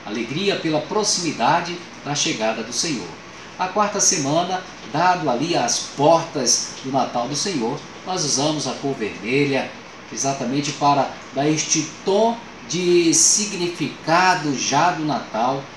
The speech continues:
em nossa própria vida. Assim sendo, no período ou neste tempo do Advento, o símbolo mais marcante é exatamente a coroa do Advento,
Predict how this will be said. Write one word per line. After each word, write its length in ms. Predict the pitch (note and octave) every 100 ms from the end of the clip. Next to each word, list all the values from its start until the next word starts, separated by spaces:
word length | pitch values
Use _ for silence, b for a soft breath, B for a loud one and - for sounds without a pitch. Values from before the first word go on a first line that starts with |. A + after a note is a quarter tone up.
| -
em 100 | C#3+
nossa 320 | C3+ B2 B2 A2+
própria 380 | - B2+ -
vida. 200 | G2+ - - - - - - -
Assim 260 | C3+ C3+ D#3
sendo, 420 | C#3 D#3+ F3 D#3+ - - - - - - - -
no 260 | B2 D#3+ D3+ - -
período 680 | C3 F#3+ A3 A#3 F#3 F3 F3
ou 320 | D#3 C#3+ A2
neste 480 | A#2+ E3+ F3 - -
tempo 500 | - - A#3+ A#3+ G3
do 160 | D#3+ D#3+
Advento, 680 | D3 C3 A2 C3 G3 - F#3 - - - - -
o 880 | D3 D#3 D3+ D3 C#3+ C#3 B2+ A#2+ A2+ - - - - - - - -
símbolo 560 | - - A3 F#3 D#3+
mais 320 | C3+ D3 G#3+ E3
marcante 840 | E3 - - D3 F#3 F#3 G3 F#3+ - -
é 140 | - E3
exatamente 1040 | D#3+ - - G3 F#3+ G#2 A#2 B2 C#3 B2 - - -
a 100 | C#3
coroa 440 | D3+ B2+ A2 A#2
do 120 | B2
Advento, 480 | C#3 D3+ A2+ G2 -